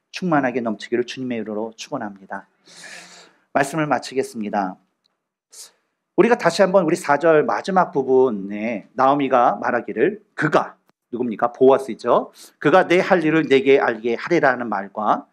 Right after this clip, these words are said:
또 오 절에서 룻이 "어머니의 말씀대로 내가 다 행하리다"라는 그 대답에요, 우리들의 그 마음이 불편하고 이해가 안 될 수 있습니다. 뭐, 몸을 정결하게 하라는 것까지 이해가 돼요.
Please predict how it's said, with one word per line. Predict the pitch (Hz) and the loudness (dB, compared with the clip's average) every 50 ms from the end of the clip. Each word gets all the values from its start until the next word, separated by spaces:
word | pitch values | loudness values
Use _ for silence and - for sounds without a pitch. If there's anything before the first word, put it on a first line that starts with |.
| _ _ _ - | _ _ _ 2
또 | - 143 | 4 4
오 | 160 156 | 6 6
절에서 | 185 165 151 - 175 143 | 4 2 2 0 -2 2
룻이 | 143 202 202 202 180 156 120 101 - _ _ _ _ _ _ _ _ - | 2 2 2 4 4 4 2 2 -2 _ _ _ _ _ _ _ _ 0
"어머니의 | 139 165 190 208 208 214 196 | 2 4 4 4 2 4 4
말씀대로 | 151 151 165 170 - 247 233 220 226 220 226 208 | 4 4 2 2 -2 -6 0 4 6 6 6 6
내가 | 151 147 147 160 156 151 156 | 4 4 4 4 4 4 4
다 | - 147 139 135 135 131 | 4 4 4 6 4 2
행하리다"라는 | - - 185 190 180 170 160 156 147 - 151 147 143 143 131 123 135 - | -2 -4 0 2 2 2 2 0 0 2 4 6 6 6 4 2 0 -2
그 | - 175 | -6 -6
대답에요, | - - 117 - 113 104 101 98 101 120 123 107 92 _ _ _ _ _ _ _ _ _ _ _ _ _ _ _ _ _ _ - | -6 -6 -6 -4 -4 -4 -4 -4 -2 -2 -2 -4 -6 _ _ _ _ _ _ _ _ _ _ _ _ _ _ _ _ _ _ -4
우리들의 | - 131 123 - 117 127 123 - | -2 -2 0 2 0 0 0 2
그 | - 135 | 0 0
마음이 | 113 92 92 110 117 123 135 156 156 147 143 131 127 127 123 123 120 - _ | 0 0 0 2 4 4 4 4 2 0 -2 -4 -4 -4 -4 -4 -6 -8 _
불편하고 | - 127 117 - - - 143 127 113 104 - 107 107 113 113 _ _ _ _ _ _ _ _ _ - | -8 -8 -8 -8 -6 -6 -4 -4 -4 -4 -2 -4 -4 -4 -6 _ _ _ _ _ _ _ _ _ -10
이해가 | 117 120 127 127 120 110 - 110 95 | -4 0 2 2 2 2 0 -4 -4
안 | - 107 | -4 -8
될 | 117 117 113 | -12 -12 -12
수 | - - 107 | -10 -12 -14
있습니다. | 95 101 - - 101 95 95 92 95 87 - _ _ _ _ _ _ _ _ _ _ _ _ _ _ _ _ _ _ _ _ _ _ _ | -14 -14 -16 -16 -16 -14 -14 -12 -14 -14 -16 _ _ _ _ _ _ _ _ _ _ _ _ _ _ _ _ _ _ _ _ _ _ _
뭐, | - 269 277 | 2 4 4
몸을 | 277 - - - - 214 277 320 311 | 4 2 -2 4 4 6 6 6 2
정결하게 | - - - 165 185 220 214 285 285 269 269 254 269 262 262 254 | 2 -2 -2 0 0 2 6 6 6 6 6 4 2 2 2 0
하라는 | 240 - - 262 254 254 247 240 | 0 2 4 4 4 4 2 2
것까지 | 220 220 - 226 160 120 - | 0 0 0 0 -2 -2 -10
이해가 | - 143 180 269 330 - - - | -2 4 6 8 8 8 6 2
돼요. | - - 175 190 151 120 95 - | 2 2 2 2 2 2 -2 -6